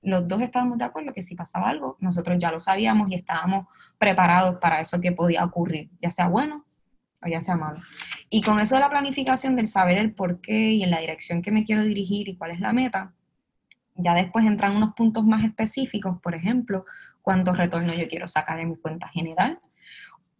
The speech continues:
cuál tipo de inversionista yo quiero ser, si quiero ser uno, eh, que va a asumir poco riesgo o voy a asumir mucho riesgo.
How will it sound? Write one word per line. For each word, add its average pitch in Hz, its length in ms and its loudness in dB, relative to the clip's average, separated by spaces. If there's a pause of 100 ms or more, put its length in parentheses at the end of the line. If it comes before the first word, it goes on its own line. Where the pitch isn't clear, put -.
(160)
cuál 196 360 2
tipo 202 200 -4
de 190 80 2
inversionista 175 560 4
yo 170 140 -2
quiero 160 220 -6
ser, 226 280 -2
si 190 180 -6
quiero 175 220 -2
ser 175 220 -2
uno, 165 340 -4 (320)
eh, 160 360 -2 (560)
que 156 180 -6
va 160 100 -2
a - 20 0
asumir 185 360 0
poco 175 240 -6
riesgo 240 560 -2
o 214 40 -2
voy 175 140 0
a 165 40 -6
asumir 165 280 -10
mucho 160 300 -12
riesgo. 214 760 -4